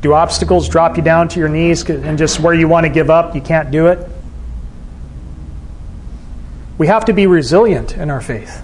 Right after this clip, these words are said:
Resilient. We can't give up so easily. We gotta trust the Lord, no matter, even if it doesn't make sense at the moment, even if it looks impossible in the current circumstances, God is g-, looking to give you instructions for the journey right now.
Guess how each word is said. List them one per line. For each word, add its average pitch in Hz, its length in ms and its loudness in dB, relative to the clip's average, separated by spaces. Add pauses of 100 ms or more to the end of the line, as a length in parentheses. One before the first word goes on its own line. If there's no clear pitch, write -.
Resilient. 147 640 2 (2750)
We 143 100 -10
can't 180 220 -6
give 190 160 4
up 220 140 2
so 147 160 -2
easily. 123 280 -4
We 123 80 -6
gotta 156 180 0
trust - 360 -2
the 175 80 0
Lord, 185 340 0
no 139 80 -4
matter, 160 280 2
even 170 200 4
if 180 100 0
it 175 60 2
doesn't 185 240 4
make 185 160 2
sense 190 280 0
at 175 80 -2
the 196 80 2
moment, 190 360 2
even 165 200 4
if 190 120 2
it 196 60 4
looks 208 280 2
impossible 185 680 2
in 143 100 0
the 143 80 2
current 190 300 2
circumstances, 147 800 0 (460)
God 165 280 2
is 208 160 4
g-, 233 100 -8
looking 190 400 2
to 180 60 2
give 170 160 2
you 175 120 4
instructions 190 580 0
for 160 140 0
the 143 100 0
journey 175 360 2
right 151 200 4
now. 190 420 -2